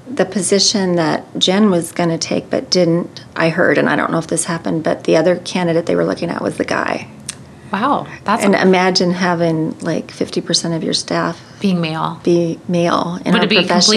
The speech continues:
Speaker 2: completely unheard of twenty years ago?
Speaker 1: Yeah.
Speaker 2: Which I think
Speaker 1: So
Speaker 2: is good. I think the
Speaker 1: Yeah.
Speaker 2: variety for having different
Speaker 1: Mm-hmm.
Speaker 2: perspectives of,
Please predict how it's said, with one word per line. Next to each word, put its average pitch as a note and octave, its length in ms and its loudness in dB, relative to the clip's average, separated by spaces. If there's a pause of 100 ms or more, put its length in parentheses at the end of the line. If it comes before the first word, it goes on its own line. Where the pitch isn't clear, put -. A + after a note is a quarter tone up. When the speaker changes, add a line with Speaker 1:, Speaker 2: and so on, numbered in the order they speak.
Speaker 2:
completely A3+ 320 4
unheard F#3 440 2
of F#3 560 -2
twenty E3 300 -2
years E3 260 -4
ago? - 540 -4
Speaker 1:
Yeah. - 400 0 (500)
Speaker 2:
Which - 100 0
I F#3 120 6
think F3 140 2
Speaker 1:
So - 40 4
Speaker 2:
is F#3 120 0
good. A3 120 2
I - 220 2
think G3+ 200 2
the G#3 120 2
Speaker 1:
Yeah. E4+ 60 4
Speaker 2:
variety F3 500 2
for D#3 240 0
having D3+ 560 -2
different C#3+ 380 -6
Speaker 1:
Mm-hmm. - 100 -4
Speaker 2:
perspectives F3+ 760 0
of, - 380 -4